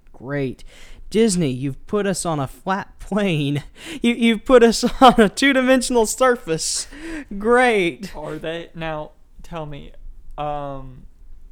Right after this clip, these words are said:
Speaker 2: do they have, like, a Mickey's Toontown Fair? 'Cause you know they have, like, Tomorrowland, and they have, like, Fantasyland, but it's, like, Storybook Circus now, which used to be Toontown. Is there anything like that there, by chance? Or is it just, like,
Speaker 1: I don't remember
Speaker 2: Tomorrowland,
Speaker 1: one.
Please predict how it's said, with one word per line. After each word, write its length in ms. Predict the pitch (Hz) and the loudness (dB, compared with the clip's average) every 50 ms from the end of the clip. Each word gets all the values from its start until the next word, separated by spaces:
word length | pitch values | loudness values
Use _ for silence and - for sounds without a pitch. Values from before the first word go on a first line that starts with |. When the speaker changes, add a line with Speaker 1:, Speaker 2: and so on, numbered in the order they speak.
| - 156 160 | -20 -18 -14
Speaker 2:
do 100 | - 151 | -14 -10
they 240 | 135 147 156 170 175 | -8 -6 -6 -6 -8
have, 220 | 165 165 156 175 | -10 -12 -12 -14
like, 100 | 190 - 143 | -14 -14 -14
a 40 | |
Mickey's 400 | 143 139 147 - - 147 135 - | -14 -14 -14 -14 -14 -16 -16 -16
Toontown 440 | - - 151 147 - - 143 135 131 | -16 -16 -14 -14 -12 -12 -12 -12 -10
Fair? 180 | - 151 147 143 | -8 -8 -8 -8
'Cause 160 | - 170 143 | -8 -10 -12
you 80 | 139 156 | -10 -8
know 120 | 170 190 | -8 -8
they 120 | 196 185 170 | -8 -6 -8
have, 100 | 160 143 | -8 -8
like, 140 | 135 - - | -10 -12 -12
Tomorrowland, 600 | - 156 170 190 190 185 185 180 180 175 170 156 | -14 -12 -10 -10 -8 -8 -10 -10 -10 -12 -12 -14
and 80 | 147 139 | -14 -14
they 60 | 139 | -12
have, 220 | 143 139 131 131 127 | -12 -12 -12 -10 -10
like, 160 | 131 110 - - - - - - - - - - - - - - - | -10 -10 -12 -14 -16 -16 -16 -16 -16 -18 -20 -20 -20 -16 -16 -10 -8
Fantasyland, 560 | - 185 185 175 165 - - 160 143 139 135 | -6 -6 -6 -6 -8 -10 -10 -10 -8 -8 -8
but 100 | 139 135 | -8 -10
it's, 120 | 127 - - | -10 -10 -12
like, 120 | - - | -14 -14
Storybook 420 | - - 151 139 135 - - - - | -14 -12 -10 -10 -10 -10 -14 -18 -12
Circus 420 | - 170 170 156 - 160 151 - | -10 -10 -8 -8 -10 -12 -12 -12
now, 200 | 156 151 151 143 | -10 -10 -10 -10
which 280 | 131 107 - - - - | -12 -14 -16 -18 -18 -18
used 180 | 135 123 - | -16 -16 -16
to 60 | - | -16
be 100 | 147 - | -18 -18
Toontown. 800 | 180 - - 156 151 151 - 160 143 143 143 143 139 139 135 135 139 - - - | -16 -14 -14 -12 -12 -12 -12 -12 -12 -10 -10 -10 -10 -12 -12 -16 -18 -20 -20 -18
Is 180 | 139 131 127 131 | -16 -16 -10 -8
there 340 | 139 139 143 143 143 139 | -8 -6 -6 -8 -8 -10
anything 540 | 139 139 139 139 139 - - - 156 143 139 | -12 -14 -14 -16 -16 -18 -16 -16 -14 -14 -12
like 220 | 139 135 139 139 - | -12 -12 -14 -12 -14
that 240 | 147 139 151 - | -14 -14 -14 -14
there, 320 | - 170 175 185 185 185 - - _ | -16 -16 -14 -16 -18 -18 -20 -20 _
by 140 | - 165 165 | -16 -16 -16
chance? 460 | - - 190 180 180 180 185 - - - | -16 -14 -14 -14 -14 -14 -16 -18 -16 -10
Or 160 | - 147 143 | -8 -8 -8
is 80 | 131 143 | -8 -10
it 60 | - | -12
just, 260 | - 143 123 - - | -12 -14 -14 -10 -4
like, 100 | 202 226 | -2 0
Speaker 1:
I 60 | 262 | 0
don't 220 | 285 269 233 185 - | 2 2 0 0 2
remember 400 | 143 139 131 127 127 123 123 123 | 2 2 4 4 2 2 2 0
Speaker 2:
Tomorrowland, 440 | 117 120 117 110 110 113 110 123 | 0 0 0 0 -2 -2 -4 -4
Speaker 1:
one. 20 | - | -6